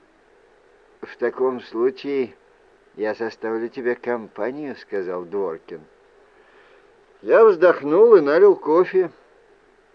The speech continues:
поднял судный камень. «Наверное, прежде чем начать рассказ, э, мне стоит вернуть его на место,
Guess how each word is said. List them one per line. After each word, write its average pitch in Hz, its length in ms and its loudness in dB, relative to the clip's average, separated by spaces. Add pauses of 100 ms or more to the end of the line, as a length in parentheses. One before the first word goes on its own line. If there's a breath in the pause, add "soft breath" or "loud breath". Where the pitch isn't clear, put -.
поднял 170 600 4 (120)
судный 143 560 -4
камень. 117 760 -4 (2750)
«Наверное, 160 920 2 (440)
прежде 165 360 4
чем 180 180 4
начать 170 380 2
рассказ, 175 680 0
э, 92 240 -4 (460 soft breath)
мне 147 400 2
стоит 175 400 0
вернуть 165 480 2
его 180 380 6
на 180 120 4
место, 117 540 -4